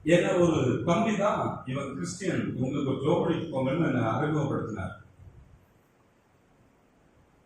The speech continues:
கவனிக்கிறீங்களா? அவங்கள்ட்ட போய் நான் அவங்கள்ட்ட பேசிட்டு, பாவம் அதெல்லாம் பார்த்துட்டு ஒரு ஜெபம் பண்ணிட்டு நான் வந்துட்டேன்.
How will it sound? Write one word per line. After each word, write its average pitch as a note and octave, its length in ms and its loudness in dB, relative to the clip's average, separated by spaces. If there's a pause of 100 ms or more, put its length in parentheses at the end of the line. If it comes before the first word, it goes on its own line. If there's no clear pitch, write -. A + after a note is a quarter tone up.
(800)
கவனிக்கிறீங்களா? A2+ 640 0 (760)
அவங்கள்ட்ட B2+ 520 0
போய் - 480 2 (680)
நான் E3+ 200 10
அவங்கள்ட்ட D3+ 300 6
பேசிட்டு, - 560 2 (1160)
பாவம் D#3+ 540 -2 (260)
அதெல்லாம் D3+ 340 0
பார்த்துட்டு G3+ 360 -4
ஒரு - 160 -2
ஜெபம் E3 280 2
பண்ணிட்டு E3 300 2
நான் D#3 240 -4
வந்துட்டேன். D3 460 -6